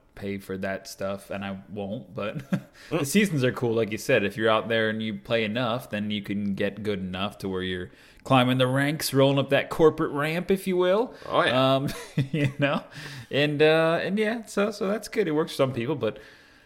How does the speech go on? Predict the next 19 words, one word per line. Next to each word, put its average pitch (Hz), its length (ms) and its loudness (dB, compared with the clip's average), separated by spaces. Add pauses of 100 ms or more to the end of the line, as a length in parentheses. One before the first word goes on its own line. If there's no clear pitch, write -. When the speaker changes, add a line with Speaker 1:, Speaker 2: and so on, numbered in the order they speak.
(140)
Speaker 1:
yeah, 175 240 2
and 160 100 -4
that's 196 180 4
quite 170 280 4
a 160 40 4
few 151 200 2
games. 147 280 4
What 156 160 8
el-, - 140 4
anything 147 380 2
else? 160 260 0
Any 135 220 2
other 143 220 6
heavy 139 280 0
hitters 139 380 2
you're 135 80 2
looking 139 240 2
forward 147 320 2
to? 180 240 -2